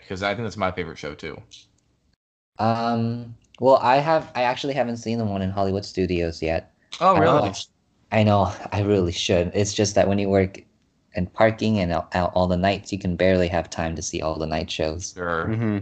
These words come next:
Speaker 2: But, um, the one in Disneyland, um, I love the part when, um,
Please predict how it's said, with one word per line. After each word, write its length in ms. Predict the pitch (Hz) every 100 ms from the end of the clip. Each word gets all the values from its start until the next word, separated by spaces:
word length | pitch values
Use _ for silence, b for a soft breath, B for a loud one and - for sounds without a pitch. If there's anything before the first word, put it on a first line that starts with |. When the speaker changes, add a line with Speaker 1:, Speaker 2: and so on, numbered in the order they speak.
| - _
Speaker 2:
But, 340 | - 101 95 -
um, 280 | 92 92 90
the 80 | 98
one 180 | 104
in 120 | 101 92
Disneyland, 720 | 120 123 107 92 82 82 82 -
um, 220 | 82 80
I 80 | 90
love 320 | 95 98 95
the 80 | 101
part 380 | - 87 87 -
when, 500 | 87 82 80 78 - _
um, 460 | 85 78 76 76